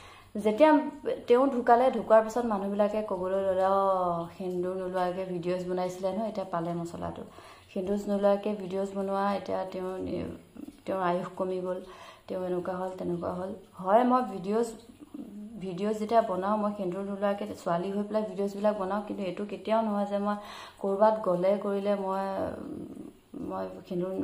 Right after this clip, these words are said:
নোলোৱাকৈ মই হেৰি কৰোঁ। যেতিয়া মই ভিডিঅ'জ বনাওঁ, তেতিয়া মই সেন্দুৰ নোলোৱাকৈ মই ছোৱালী হৈ পেলাই ভিডিঅ'জবিলাক বনোৱাটো সঁচা কথা। এ, সেইটো আমাৰ দুয়োটাৰে মত আছিলে। কিন্তু তেনেকুৱা, আৰু যদি মই, যদি মোৰ হাজবেণ্ডৰ ঘৰত, আহ, মোৰ হাজবেণ্ডৰ লগত তেনেকুৱা যদি কিবা প্ৰব্লেমে থাকিলেহেঁতেন,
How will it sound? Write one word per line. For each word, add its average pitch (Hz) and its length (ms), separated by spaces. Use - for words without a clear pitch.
নোলোৱাকৈ 180 560
মই 185 180
হেৰি 175 200
কৰোঁ। 180 220
যেতিয়া 196 260
মই 311 160
ভিডিঅ'জ 269 400
বনাওঁ, 269 220
তেতিয়া 233 280
মই 247 180
সেন্দুৰ 220 320
নোলোৱাকৈ 220 300
মই 220 160
ছোৱালী 190 260
হৈ 214 80
পেলাই 214 200
ভিডিঅ'জবিলাক 202 600
বনোৱাটো 190 420
সঁচা - 260
কথা। 196 240
এ, 185 180
সেইটো 220 220
আমাৰ 233 240
দুয়োটাৰে 220 400
মত 202 220
আছিলে। 180 380
কিন্তু 190 340
তেনেকুৱা, 202 560
আৰু 214 180
যদি 220 180
মই, 214 220
যদি 220 240
মোৰ 220 260
হাজবেণ্ডৰ 180 460
ঘৰত, 208 420
আহ, 175 480
মোৰ 190 260
হাজবেণ্ডৰ 180 380
লগত 202 200
তেনেকুৱা 196 280
যদি 202 180
কিবা 202 220
প্ৰব্লেমে 185 460
থাকিলেহেঁতেন, 196 480